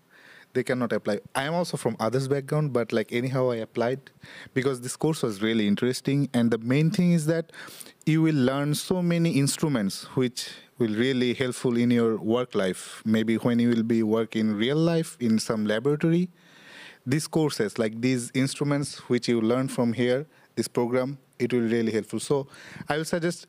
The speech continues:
if anyone wants to, like, do their career in, like,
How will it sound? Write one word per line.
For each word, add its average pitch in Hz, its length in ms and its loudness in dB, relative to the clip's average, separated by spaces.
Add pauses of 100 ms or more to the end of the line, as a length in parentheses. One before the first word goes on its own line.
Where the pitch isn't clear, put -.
if 165 180 0
anyone 139 440 2
wants 127 380 0
to, 120 160 2
like, 110 360 -2 (800)
do 120 200 2
their 120 200 0
career 135 440 0
in, 135 180 4
like, 117 180 0